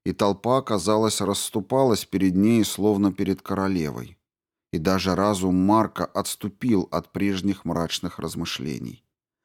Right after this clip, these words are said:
Она была слишком ослепительна для фальши, слишком тепла для лжи. Это все проделки его собственной вины. Он переносил на Кэролайн собственные страхи,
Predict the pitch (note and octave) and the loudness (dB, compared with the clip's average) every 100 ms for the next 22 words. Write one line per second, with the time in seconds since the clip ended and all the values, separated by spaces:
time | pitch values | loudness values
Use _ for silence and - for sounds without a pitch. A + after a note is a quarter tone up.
0 | _ _ _ F#2+ A#2+ C#3+ C3+ C#3 C3+ B2+ | _ _ _ 2 4 6 4 4 0 -2
1 | D3 C#3+ - B2 B2 B2+ B2 - C3 - | -2 -2 -2 -2 -2 -4 -4 -4 -6 -2
2 | F#2+ F#2 E2+ G2 - - F#2+ C2 - - | 2 2 2 0 -2 -2 -2 -2 -8 -10
3 | - _ _ _ - - G2 A2+ - G#2+ | -16 _ _ _ -12 -2 2 2 2 -2
4 | G2 G#2+ - G2+ G2 F#2 F#2 F#2 F#2 F2 | 0 -2 -2 0 2 0 0 0 0 -4
5 | E2 B1 _ _ _ _ _ _ - F#2+ | -6 -8 _ _ _ _ _ _ -2 -2
6 | F#2+ - G2+ G2+ F#2 A2+ A2+ G#2+ G2 G2 | -2 -2 0 0 2 2 2 0 -2 0
7 | G2+ A#2 G#2+ - G#2 G#2 G#2 G2+ A2+ G2+ | -2 -2 -2 -4 0 2 2 2 0 2
8 | D2 - _ _ _ - C3 A#2+ A#2 A2 | -2 -6 _ _ _ 2 4 4 4 4
9 | A2 A2 - B2 A2 G#2+ - A#2+ A#2+ A#2 | 4 2 2 4 4 2 0 2 4 4
10 | A2+ A2 - A2 G#2 - G#2 G2+ G2+ G2+ | 2 0 -2 -2 -4 -2 2 4 2 0
11 | - A2 G2 F2+ - | -2 0 0 -2 -12